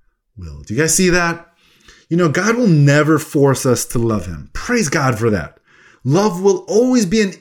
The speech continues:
invitation from God. To love him with all that we have is the greatest commandment, yes, but if you really understand him, it really is the greatest invitation to want him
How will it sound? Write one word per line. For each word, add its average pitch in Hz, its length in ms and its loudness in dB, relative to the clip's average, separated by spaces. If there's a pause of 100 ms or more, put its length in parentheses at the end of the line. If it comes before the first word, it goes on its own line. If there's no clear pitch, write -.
invitation 226 920 0
from 156 260 -2
God. 107 420 -6 (560)
To 175 80 0
love 214 340 0
him 247 140 0
with 185 220 2
all 226 260 -2
that 226 140 2
we 214 140 0
have 196 360 -2
is 254 300 0
the 226 120 0
greatest 196 360 -2
commandment, 190 420 -2
yes, 165 300 -2
but 175 160 0
if 165 100 0
you 208 120 4
really 220 200 2
understand 185 540 -2
him, 190 760 -2 (760)
it 113 140 -8
really 151 320 0
is 139 160 -4
the 120 100 -6
greatest 117 460 -8 (100)
invitation 117 760 -10 (840)
to 87 360 -12
want 131 440 -10
him 170 500 -8